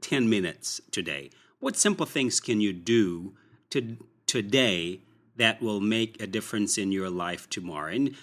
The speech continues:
in different areas of your life, in your health, in your fitness, your body, your business, your relationships?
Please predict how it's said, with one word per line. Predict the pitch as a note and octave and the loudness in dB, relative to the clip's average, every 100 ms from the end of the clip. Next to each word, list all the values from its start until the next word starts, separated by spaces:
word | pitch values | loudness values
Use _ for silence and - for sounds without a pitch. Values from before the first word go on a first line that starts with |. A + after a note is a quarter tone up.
| - | 2
in | D3+ D3+ | 6 6
different | C#3+ - G#3 | 4 0 4
areas | E3 C3 A2 | 4 4 2
of | F#2 | 0
your | E2+ | -2
life, | D2+ D2+ A#2+ | -4 -6 0
in | G#2 | 2
your | G2 F2+ | 0 0
health, | C3 F#3 G3+ - | 2 2 0 0
in | B2+ G#2+ | 0 2
your | F#2+ | 0
fitness, | - - F3+ E3+ F3+ F3+ - | -4 -2 0 2 2 0 -2
your | G2+ F#2+ | -2 -2
body, | E2+ - C#3+ E3 D#3+ | -2 2 4 6 4
your | D#3 C3 G#2 E2 | 4 4 2 0
business, | D#2+ C#3 D3 D3+ C#3+ C#3+ B2 | 0 2 4 4 2 2 -2
your | G#2 | -2
relationships? | G2+ A2 C3 C3 B2+ A#2+ B2+ - | -2 -2 -2 -2 -4 -2 -4 -6